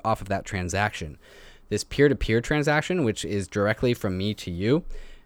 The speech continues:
represents a fundamentally, uh, more efficient way of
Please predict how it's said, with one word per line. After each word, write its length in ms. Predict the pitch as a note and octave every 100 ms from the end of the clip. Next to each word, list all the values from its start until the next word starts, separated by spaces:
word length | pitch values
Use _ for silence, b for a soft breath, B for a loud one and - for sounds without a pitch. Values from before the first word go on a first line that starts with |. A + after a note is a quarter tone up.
| -
represents 520 | A#2 A2+ B2 A2 A2 G#2
a 60 |
fundamentally, 1080 | - C3+ B2+ A#2+ A#2+ A#2 G#2+ G#2 G2+ G2 G2 -
uh, 400 | G2 F#2 F2+ F2+ - -
more 380 | A2 A#2+ C3 A#2
efficient 560 | G2 - C3+ A2+ F#2
way 400 | F#2 A2 G#2 G#2+
of 420 | G2 G2 F#2+ E2+